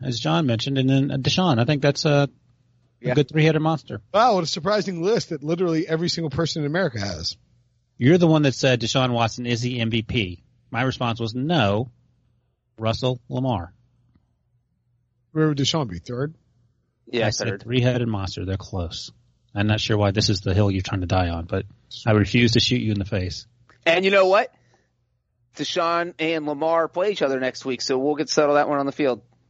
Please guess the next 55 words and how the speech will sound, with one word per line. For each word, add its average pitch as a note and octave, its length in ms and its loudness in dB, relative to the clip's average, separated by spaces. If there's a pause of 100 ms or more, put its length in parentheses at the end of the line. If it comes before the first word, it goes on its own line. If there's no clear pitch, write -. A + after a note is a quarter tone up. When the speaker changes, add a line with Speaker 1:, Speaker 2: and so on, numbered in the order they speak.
(200)
Speaker 3:
There G2+ 120 -12
you G2+ 180 -8
go. D3+ 220 2 (600)
Um, B2+ 540 2 (300)
I A2+ 60 -8
think C3+ 120 -4
the E2+ 60 -8
Texans A2+ 360 -4
will E2+ 80 -6
win F#2 140 -6
that D#2 100 -10
game. D2 240 -14 (640)
No, E3+ 140 6
two G#3+ 180 2
weeks E3 180 4
from A#2 120 -6
now, D#2 160 -10
right? B2+ 200 0 (140)
Speaker 4:
Two F#3 160 4
we-, F3 140 6
the D3 160 -4
Texans E3 340 -2
have D#3+ 140 2
a C3+ 40 -6
bye. B2 160 -2
It's - 120 -10
the - 40 -20
Texans' C3+ 400 -4
next A2+ 200 -8
game. G2+ 220 -10 (440)
Speaker 3:
Yeah. A#2+ 180 -10 (220)
Speaker 4:
But C#3+ 80 -2
Speaker 3:
At D#3 160 2
Speaker 4:
not, C#3 200 -2 (100)
Speaker 3:
Bal- C#3+ 120 -10
Speaker 4:
m-, - 80 -4
not B2+ 200 -4
Baltimore's. G#2 520 -10 (240)
Speaker 3:
Mm, D#3 300 -8
actually, F#3+ 300 2
you E4+ 80 -4
can D#3 80 -6
run, C#3 220 -4
well, F3+ 280 -2 (120)
Houston, C4 340 2 (220)
Houston, E4 300 6
I A#3+ 120 4
would B3+ 100 2
say, G3 180 2 (120)
I G3+ 80 2
was B3 100 -2
impressed F3 320 -2
by E3+ 80 -4
Houston's C#3+ 320 -4
defense. A#2 480 -10